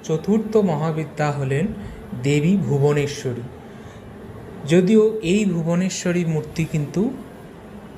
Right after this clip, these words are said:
দশ মহাবিদ্যার ভুবনেশ্বরী নন, কারণ দশ মহাবিদ্যার ভুবনেশ্বরী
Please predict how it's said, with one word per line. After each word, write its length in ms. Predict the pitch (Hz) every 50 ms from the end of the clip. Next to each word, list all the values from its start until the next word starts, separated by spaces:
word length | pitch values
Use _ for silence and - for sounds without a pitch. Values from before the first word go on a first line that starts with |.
| - 160
দশ 280 | 147 147 151 147 - -
মহাবিদ্যার 720 | 196 196 185 180 190 196 180 190 175 156 151 175 175 180
ভুবনেশ্বরী 720 | 165 151 147 143 147 147 151 151 - - - 147 139 170 170
নন, 280 | 156 143 131 127 123 120 - - - - - - - - -
কারণ 300 | - 147 151 160 170 165 147
দশ 280 | 143 135 135 - -
মহাবিদ্যার 760 | 180 175 180 170 180 185 180 196 190 170 165 190 190 190 190
ভুবনেশ্বরী 760 | 180 156 143 147 151 156 160 175 175 - - - 160 151 165 180